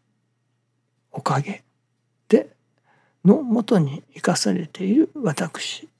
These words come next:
どもである、人間である。そこ止まりであったのでは、今日のミニご理解にもあります、その内容を加えていくということには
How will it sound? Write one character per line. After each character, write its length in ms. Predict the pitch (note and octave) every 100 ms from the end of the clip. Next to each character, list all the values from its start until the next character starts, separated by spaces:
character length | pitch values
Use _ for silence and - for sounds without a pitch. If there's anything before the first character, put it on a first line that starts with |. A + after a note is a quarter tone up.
| _ _
ど 120 | E3
も 140 | D3 D3
で 180 | -
あ 140 | G3+ -
る、 80 | - _ _
人 180 | D3+ C#3+
間 260 | D3+ F3 E3+
で 140 | -
あ 120 | -
る。 100 | - _ _ _ _ _ _ _ _ _ _ _ _ _ _ _ _ _ _ _ _
そ 200 | - F3+
こ 180 | - A#3+
止 160 | G#3 B3
ま 200 | B3 A#3+
り 140 | G#3+
で 160 | G3+ G#3
あ 100 | G#3
っ 80 | - _
た 140 | G#3
の 180 | A#3+ G2
で 140 | -
は、 280 | F3+ A#2+ - _ _ _ _ _ _ _ _ _ _ _ _ _ _ -
今 140 | C#3+ B2
日 60 |
の 260 | A#2+ D3 G#3 _ D4+ D4 D#4+ - _ _ _ _ _ _ -
ミ 120 | B3+ C#3+
ニ 120 | C3
ご 120 | C3+
理 140 | C#3+
解 220 | C#3+ C3+ B2+
に 100 | D3
も 120 | D3+
あ 60 |
り 120 | D#3+ F3+
ま 120 | C#3
す、 220 | - F#3+ - - _ _ _
そ 160 | - C#3
の 200 | C#3 G3+
内 320 | B2+ D3 D3+
容 340 | D#3 D#3+ E3
を 60 | E3
加 280 | - D3+ E3
え 80 |
て 160 | E3 F#3+
い 60 | F#3
く 100 | -
と 120 | E3
い 100 | E3+
う 80 | F3
こ 120 | F3
と 120 | F#3+
に 140 | A3
は 180 | C4+ G#3